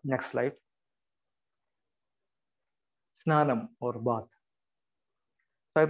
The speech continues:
one should take bath at least once a day. Pay special attention to body secretion areas and every orifice. Once or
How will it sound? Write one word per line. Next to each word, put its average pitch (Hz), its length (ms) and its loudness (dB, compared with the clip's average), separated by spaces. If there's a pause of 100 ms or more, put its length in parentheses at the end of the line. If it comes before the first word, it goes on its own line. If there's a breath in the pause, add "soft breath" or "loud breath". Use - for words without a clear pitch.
one 175 180 2
should 226 260 2
take 190 240 4 (120)
bath 151 220 6
at - 180 -2
least 165 280 -2 (100)
once 131 440 2
a 208 80 6
day. 170 260 4 (460)
Pay 175 100 8
special 165 520 -2 (140)
attention 147 460 0
to - 300 2 (220)
body 139 260 2
secretion 139 500 -4
areas 131 380 2
and 127 160 -2
every 123 280 2
orifice. 123 540 -2 (640)
Once 208 240 2
or 226 200 2